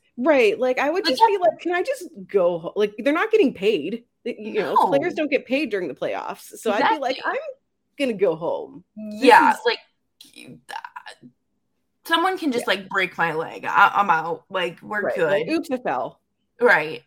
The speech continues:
Speaker 2: Oh my God, I slipped. What? Can you believe
Speaker 1: On the
Speaker 2: it?
Speaker 1: ice. I'm a hockey player.
Speaker 2: <laughs> Right. Oh my, like,
Speaker 1: <laughs>
Speaker 2: oh, I can't do it. It's like a kid faking they're sick before, so they
Speaker 1: Mm-hmm.
Speaker 2: can, like, leave school early.
Speaker 1: <laughs>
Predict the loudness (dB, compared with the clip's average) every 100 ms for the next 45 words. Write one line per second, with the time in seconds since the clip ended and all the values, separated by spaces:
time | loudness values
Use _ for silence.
0 | -8 -4 -4 -4 -6 -4 2 2 0 -14
1 | -16 -16 -18 -20 -8 -4 -4 -6 -20 -20
2 | -20 _ -14 -10 -10 -4 0 2 2 2
3 | 2 -2 -10 -6 -4 -2 -4 -4 -2 0
4 | 0 0 -2 2 0 2 0 0 -2 -8
5 | -20 _ -20 -20 -18 -10 -8 -6 -4 -6
6 | -8 -10 -10 -6 -8 -6 -4 -4 -6 -10
7 | _ -20 _ _ -6 -6 -8 -8 -4 -4
8 | -6 -8 -8 -10 -10 -14 -12 -8 -6 -6
9 | -8 -8 -8 -12 _ _ -20 -6 -4 -2
10 | -4 -8 -12 -12 -10 -10 -10 -10 -8 -8
11 | -8 -10 -10 -10 -12